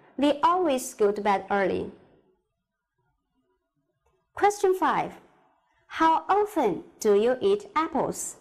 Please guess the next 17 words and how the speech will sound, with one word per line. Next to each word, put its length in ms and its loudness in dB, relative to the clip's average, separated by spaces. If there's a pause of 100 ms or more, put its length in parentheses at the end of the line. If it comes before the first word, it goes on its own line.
(1000)
The 80 0
last 240 0
one, 300 0
right? 260 -2 (920)
Here, 340 -2 (460)
hardly 420 0
ever. 440 -4 (480)
I 280 0
don't 320 0
like 280 -4
them. 320 -6 (2500)
Now, 360 2 (500)
let's 160 2
practice 480 -2
more. 400 0 (960)
Three 380 2
B. 460 2